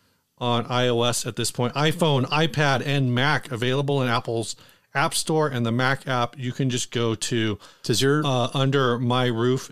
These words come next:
Speaker 1: dot app.
Speaker 2: Does
Speaker 1: What are you
Speaker 2: your
Speaker 1: doing?
Speaker 2: mobile device have one of these things on it? Then this sponsor's for you.
Speaker 1: Uh, but you can do a lot of things. You can build an inventory of all the important items in your home,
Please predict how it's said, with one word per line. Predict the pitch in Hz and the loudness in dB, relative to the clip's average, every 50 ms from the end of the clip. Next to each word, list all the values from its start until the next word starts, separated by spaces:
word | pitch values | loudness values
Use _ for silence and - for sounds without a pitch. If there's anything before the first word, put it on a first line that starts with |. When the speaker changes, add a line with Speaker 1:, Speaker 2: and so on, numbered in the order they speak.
| - | -8
Speaker 1:
dot | 117 113 127 117 117 104 - _ - | -4 0 0 0 0 -2 -4 _ -8
app. | 113 123 127 151 156 - - - _ _ _ _ _ _ _ | -6 -4 -4 -4 -6 -8 -12 -20 _ _ _ _ _ _ _
Speaker 2:
Does | - 131 120 | 0 0 2
Speaker 1:
What | - | 4
are | - | 4
you | 139 | 4
Speaker 2:
your | 147 151 151 | 4 6 4
Speaker 1:
doing? | 131 117 107 135 127 | 4 4 2 4 4
Speaker 2:
mobile | 131 131 135 143 147 | 4 4 4 2 2
device | 131 123 120 131 131 147 143 - | 2 2 2 2 2 2 2 0
have | - 113 104 | 0 0 0
one | 113 123 120 | 0 0 0
of | 113 104 | 2 0
these | 117 123 - - | 0 0 -2 -2
things | 151 151 151 147 143 | -2 -2 0 0 0
on | 156 160 165 170 | 0 2 2 2
it? | 180 208 - _ - - - - - _ _ _ | 0 0 -4 _ -16 -20 -20 -20 -20 _ _ _
Then | - 98 101 98 92 90 90 | -8 -6 -4 -4 -2 -2 -2
this | 110 139 - | 0 0 -2
sponsor's | - - - 95 90 85 - - 82 80 | -2 -4 -4 -6 -4 -4 -4 -4 -4 -4
for | - - 80 85 | -6 -6 -4 -6
you. | 98 123 131 - - - | -6 -6 -8 -10 -8 -4
Speaker 1:
Uh, | 123 123 123 123 120 120 | -2 0 0 0 0 -4
but | 95 98 - 180 208 208 185 165 - - - - | -4 -2 0 2 2 4 2 0 -2 -6 -10 -6
you | 135 135 | -6 -4
can | 135 - 151 | -2 0 0
do | 160 160 | 2 2
a | 151 | 2
lot | 147 151 160 165 | 2 2 2 2
of | 165 147 | 0 0
things. | - 180 180 175 170 165 156 - - | 0 2 2 4 4 2 2 0 -2
You | 147 139 143 | -4 -2 0
can | - 202 180 127 | 2 2 2 2
build | - 143 147 160 175 165 | 2 2 2 2 0 0
an | 160 165 143 | 0 0 0
inventory | 143 147 151 147 - 151 156 151 139 | 2 2 0 0 -2 0 0 2 2
of | 135 135 | 0 0
all | 127 127 131 135 | 0 0 0 0
the | 139 | 0
important | 135 117 - 127 131 123 117 | -2 -2 -2 -2 -2 0 0
items | 120 117 120 110 117 | 0 0 -2 -2 -2
in | 113 | -2
your | 110 113 117 | -2 0 0
home, | 143 139 | 0 -2